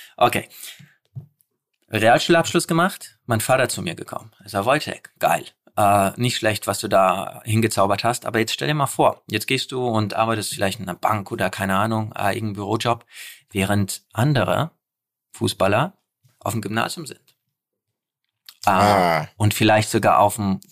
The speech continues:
Speaker 1: äh, Fußballgymnasium, an einer Sportschule et cetera. Mach dir mal darüber Gedanken. Du könntest drei Jahre länger, äh, dich ausbilden und, äh,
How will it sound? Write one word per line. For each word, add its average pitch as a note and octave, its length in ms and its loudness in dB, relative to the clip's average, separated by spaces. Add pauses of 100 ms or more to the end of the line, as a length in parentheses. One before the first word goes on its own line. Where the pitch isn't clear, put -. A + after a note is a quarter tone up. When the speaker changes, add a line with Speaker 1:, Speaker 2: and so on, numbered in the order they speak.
Speaker 1:
äh, F2 320 -2
Fußballgymnasium, G2 1300 0
an F#2+ 120 0
einer G2 120 0
Sportschule A#2+ 600 0
et G2 100 -4
cetera. - 500 -8
Mach G#2+ 200 -10
dir F#3+ 100 -8
mal E3+ 160 -2
darüber D#3+ 460 -6
Gedanken. F#3 480 -10 (460)
Du A2+ 100 -12
könntest C#3 420 -2
drei D3 160 0
Jahre E3 380 2
länger, D3+ 480 0 (100)
äh, A#2 560 0
dich - 240 -6
ausbilden C3 560 0
und, - 460 -8 (120)
äh, - 220 -8